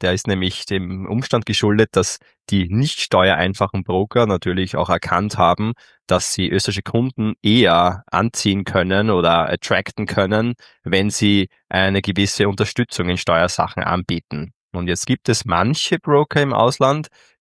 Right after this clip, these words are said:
die freiwillig wohlgemerkt einen, einen, einen Report anbieten, der dem österreichischen Anleger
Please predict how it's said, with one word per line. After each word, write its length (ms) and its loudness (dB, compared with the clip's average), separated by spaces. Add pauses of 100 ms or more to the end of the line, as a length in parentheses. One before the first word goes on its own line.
(140)
die 320 4 (120)
freiwillig 540 0
wohlgemerkt 640 0 (100)
einen, 320 -2
einen, 320 -2
einen 220 -2
Report 560 2
anbieten, 680 -2 (360)
der 220 4
dem 160 0
österreichischen 340 -2
Anleger 640 2